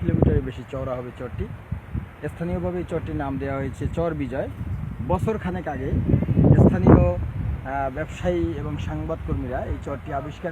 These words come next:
করেন। আমরা বিভিন্ন সংবাদ মাধ্যমে এই চরটি, তাদের, আহ, সংবাদগুলো দেখে আমরা, আহ, এটার প্রতি উৎসুক হয়ে পড়ি এবং এখানে চলে আসি।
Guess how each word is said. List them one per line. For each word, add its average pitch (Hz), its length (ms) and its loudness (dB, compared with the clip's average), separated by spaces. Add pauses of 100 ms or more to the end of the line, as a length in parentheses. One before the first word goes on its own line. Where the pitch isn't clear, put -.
করেন। 185 180 -4 (680)
আমরা 190 280 4
বিভিন্ন 202 300 -2
সংবাদ 175 400 4
মাধ্যমে - 320 4
এই - 100 10
চরটি, - 540 4
তাদের, - 220 4 (140)
আহ, - 640 4
সংবাদগুলো 170 420 -4
দেখে - 320 2 (640)
আমরা, 143 260 2
আহ, 120 1040 2
এটার - 220 6
প্রতি - 240 4
উৎসুক - 340 0
হয়ে 156 240 2
পড়ি 165 160 -6
এবং 147 220 -2
এখানে 135 280 -6
চলে 160 200 -6
আসি। - 500 0